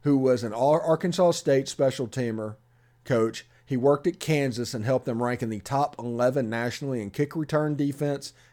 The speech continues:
and punt returns. That's kind of important. That ju-, it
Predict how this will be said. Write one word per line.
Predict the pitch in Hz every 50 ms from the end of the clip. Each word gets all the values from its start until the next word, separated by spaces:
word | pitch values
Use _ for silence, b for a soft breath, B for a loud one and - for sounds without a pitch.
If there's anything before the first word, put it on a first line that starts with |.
| b b
and | _ 110 120 131 139 139 131 -
punt | - 139 143 135 - -
returns. | 107 101 - 113 104 95 85 82 - - - - b b b b b b b b
That's | - 254 - - - _ - _
kind | - - 143 131 143 151
of | 147 156
important. | 175 170 - 175 185 156 110 95 - -
That | 104 107 104
ju-, | 113 117 -
it | - 101 101